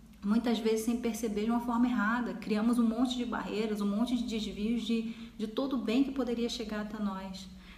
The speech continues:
Mas a boa notícia é que nós podemos reprogramar essas historinhas. A gente pode reprogramar ao nosso favor.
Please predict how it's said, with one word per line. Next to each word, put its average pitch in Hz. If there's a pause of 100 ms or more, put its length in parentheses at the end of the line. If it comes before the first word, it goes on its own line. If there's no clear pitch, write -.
(120)
Mas 208
a 208
boa 214
notícia 240
é 196
que 208
nós 208
podemos 214
reprogramar 180
essas 165
historinhas. 160 (360)
A 196
gente 208
pode 240
reprogramar 208
ao 190
nosso 180
favor. 165